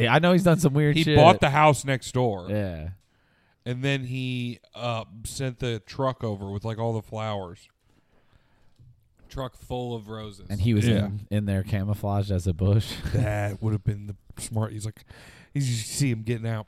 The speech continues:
Speaker 2: pissed 'cause she never came out and looked at it. He's like, "God damn it, he's just got a stupid rose costume on."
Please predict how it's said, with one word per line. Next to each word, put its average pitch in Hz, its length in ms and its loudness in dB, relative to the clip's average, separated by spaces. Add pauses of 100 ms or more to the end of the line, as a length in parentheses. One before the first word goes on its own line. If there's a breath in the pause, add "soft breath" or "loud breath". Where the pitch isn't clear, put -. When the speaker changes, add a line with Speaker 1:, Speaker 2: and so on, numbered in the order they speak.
Speaker 2:
pissed 117 460 -4
'cause 113 100 -6
she 120 140 -10
never 113 260 -6
came 113 160 -6
out 113 200 -6
and 107 60 -12
looked 113 220 -12
at 117 180 -6
it. 123 140 -8
He's 110 120 -18
like, - 180 -20
"God - 320 -2 (280)
damn 156 300 -2
it, 113 40 -8
he's 110 100 -12
just - 160 -16
got 120 100 -2
a 110 40 -6
stupid 110 360 -8
rose 107 400 -2
costume 120 500 -12
on." 143 280 -10